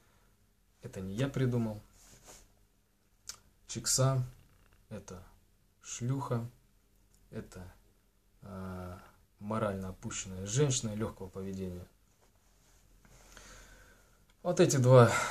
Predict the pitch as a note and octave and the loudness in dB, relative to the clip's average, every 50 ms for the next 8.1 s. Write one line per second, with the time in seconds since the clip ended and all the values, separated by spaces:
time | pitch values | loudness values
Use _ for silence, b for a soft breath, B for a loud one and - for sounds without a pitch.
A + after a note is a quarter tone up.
0 | B B B B - - D3 D#3 E3+ D#3+ C#3+ C3 A2+ G#2 F#2+ B B B B B | B B B B 2 4 8 10 10 12 12 10 6 4 0 B B B B B
1 | B B B B B B B B - - - A#2+ B2 B2 A#2 A2+ G#2+ - - - | B B B B B B B B -20 -16 -10 -4 -2 0 0 0 -2 -4 -6 -8
2 | G#2 G#2 G#2+ A2+ A#2 A#2+ B2+ A#2 - A#2+ - - - D#3+ D#3+ D#3 C3+ B2+ B2+ B2 | -6 -2 0 0 2 2 2 2 0 -2 -6 -2 2 2 2 4 4 2 2 0
3 | A#2 A#2 - - - - _ - - - - - A2 A2 A#2 C3 D3 C#3+ C3+ A#2+ | 0 -2 -4 -12 -20 -20 _ -12 -10 -8 -8 -6 -6 -6 -4 0 4 6 6 6
4 | A#2 A#2+ A#2 A2 A2 A#2 A#2 G#2+ G#2 G2+ G#2 - - - - - _ _ _ _ | 4 2 0 0 -2 -2 -2 -2 -4 -6 -8 -10 -16 -20 -20 -20 _ _ _ _
5 | b b b b b b b b b b b b b b _ _ _ _ _ _ | b b b b b b b b b b b b b b _ _ _ _ _ _
6 | _ _ _ _ _ _ _ _ _ _ _ _ - - - - G2+ - B2+ A#2+ | _ _ _ _ _ _ _ _ _ _ _ _ -20 -20 -20 -20 -10 -6 -4 -4
7 | G#2+ G2+ F#2 - - G#2+ G#2+ G2 - - - - - G#2 G#2 A2+ B2+ C3 C3+ B2+ | -2 -4 -6 -6 -6 -8 -8 -8 -8 -6 -4 -4 -2 -2 0 2 2 2 2 2
8 | B2 | 0